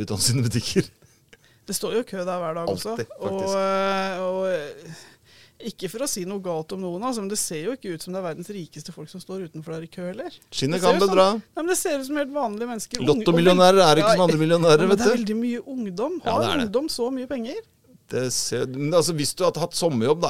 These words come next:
Speaker 1: ikke sant?
Speaker 2: Ja.
Speaker 1: Og har spart
Speaker 2: Ja,
Speaker 1: tjue tusen da,
Speaker 2: åpenbart.
Speaker 1: ikke sant? Og vil ha noe fint, så.
Speaker 2: Men altså, ære være dem som vil det, for jeg skal ikke shame noen som kjøper seg fin veske, men,
Speaker 1: Hallo,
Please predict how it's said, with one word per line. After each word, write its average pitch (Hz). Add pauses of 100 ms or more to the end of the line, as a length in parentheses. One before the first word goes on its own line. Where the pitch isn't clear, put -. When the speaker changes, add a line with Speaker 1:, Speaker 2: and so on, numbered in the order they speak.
Speaker 1:
ikke 90
sant? 135
Speaker 2:
Ja. -
Speaker 1:
Og 131
har 127
spart 127 (100)
Speaker 2:
Ja, 151
Speaker 1:
tjue 269
tusen 180
da, 185
Speaker 2:
åpenbart. 165
Speaker 1:
ikke 147
sant? 175
Og 156
vil 139
ha 127
noe 131
fint, 156
så. 151
Speaker 2:
Men 254
altså, 277
ære 240
være 208
dem 214
som 233 (100)
vil 214
det, 247
for 262
jeg 233
skal 233 (100)
ikke 240
shame 220
noen 185
som 196
kjøper 202
seg 208
fin 202
veske, 226
men, 247
Speaker 1:
Hallo, 214